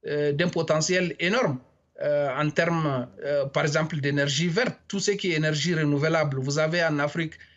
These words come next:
euh, des, des bassins hydriques. On parle souvent de, de, de grands projets Inga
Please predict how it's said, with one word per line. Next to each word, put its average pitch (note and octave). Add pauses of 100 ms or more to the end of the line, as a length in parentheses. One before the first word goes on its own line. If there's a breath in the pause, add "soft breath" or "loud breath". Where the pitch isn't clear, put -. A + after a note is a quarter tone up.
(200 loud breath)
euh, C3
des, C#3
des C#3+
bassins D3
hydriques. D#3+
On C3+
parle D#3
souvent D3+
de, C3
de, C3
de C3
grands E3
projets C#3+
Inga D3+